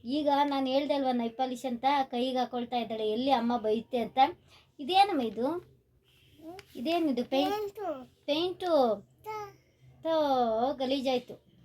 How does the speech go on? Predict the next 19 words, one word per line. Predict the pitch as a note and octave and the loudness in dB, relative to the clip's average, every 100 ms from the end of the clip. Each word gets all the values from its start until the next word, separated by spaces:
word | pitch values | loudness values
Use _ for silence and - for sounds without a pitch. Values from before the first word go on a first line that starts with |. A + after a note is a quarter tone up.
| _ _ _ _ _ _ - _ _ | _ _ _ _ _ _ -20 _ _
ಅಲ್ವೇನಮ್ಮ? | B3 C4 B3+ B3 C#4+ E4+ - _ _ _ _ - - - _ - | -2 2 2 2 0 -2 -12 _ _ _ _ -20 -20 -20 _ -6
ಈ | D4+ D#4+ E4 D#4+ D#4 F#3 C#4 - - _ _ - - - | 2 4 6 4 2 2 -2 -4 -12 _ _ -18 -18 -6
ವಿಡಿಯೋ | C#4+ E4 F4 | 2 6 6
ಮಾಡ್ಬೇಕಾದ್ರೆ | E4 D#4 D4 D4 C4+ D4 | 8 6 6 6 6 6
ಸ್ವಲ್ಪ | - C4+ C#4 | 4 2 2
ಡಿಸ್ಟರ್ಬ್ | A#3+ B3+ C#4+ E4 | 0 0 0 2
ಮಾಡ್ತಾಳೆ | C4 B3+ C4 B3 | 2 2 2 2
ಅಂತ | A#3+ A3+ C4+ | 0 0 0
ನೈಪಾಲಿಶ್ | B3 A3+ C4 C4+ - | 0 2 2 0 -2
ಕೊಟ್ಟೆ. | A#3+ A#3 A#3+ C#4+ | -6 -2 0 0
ನೈಪಾಲಿಶ್ | B3+ A#3+ A#3 A#3+ A#3 - | -2 -2 -2 -2 -4 -4
ಕೊಟ್ಟರೆ | G#3+ A#3 B3+ B3+ | -8 -4 -2 0
ಯಾವ | A3+ G3+ | 2 2
ರೀತಿ | G#3 A#3 | 2 -2
ಮಾಡಿದ್ದಾಳೆ | G#3+ G3+ F#3+ G3 F#3+ | 0 0 2 0 0
ನೋಡಿ. | F#3+ F#3 - - _ _ | 0 -2 -8 -18 _ _
ಆ, | E4+ F#4+ F#4+ | 2 4 4
ಏನಮ್ಮ? | E4+ D#4+ E4 E4 G#4 - _ _ _ _ _ _ _ _ - - - - | 4 4 6 4 4 -2 _ _ _ _ _ _ _ _ -20 -20 -20 -12
ಆ, | D#4+ F#4+ | -8 -8